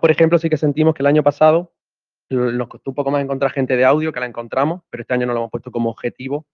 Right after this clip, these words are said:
eh, intentar suplir un poco esas disciplinas en las que quizás nos faltó un poquito más. Y por último, mencionar de este, de este dúo, Jan Willen y Kitty Callis.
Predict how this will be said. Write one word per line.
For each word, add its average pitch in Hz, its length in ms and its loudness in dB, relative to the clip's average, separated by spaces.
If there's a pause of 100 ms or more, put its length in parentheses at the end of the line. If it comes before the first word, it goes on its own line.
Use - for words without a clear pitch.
(280)
eh, 120 120 -4
intentar 113 380 -4
suplir 131 260 2
un 127 60 2
poco 127 200 2
esas 135 140 0
disciplinas 123 420 -2
en 139 60 4
las - 80 2
que 120 100 -2
quizás 117 260 -6
nos 131 100 -6
faltó 110 220 -6
un 127 60 -6
poquito 117 260 -2
más. 113 180 -4 (1400)
Y 156 180 2
por 151 220 4
último, 160 280 4
mencionar 165 360 4
de 147 100 0
este, 151 760 0
de 147 120 -4
este 143 220 0
dúo, 190 440 0
Jan 139 200 2
Willen 139 240 0
y 131 100 -8
Kitty 135 220 -14
Callis. 165 420 2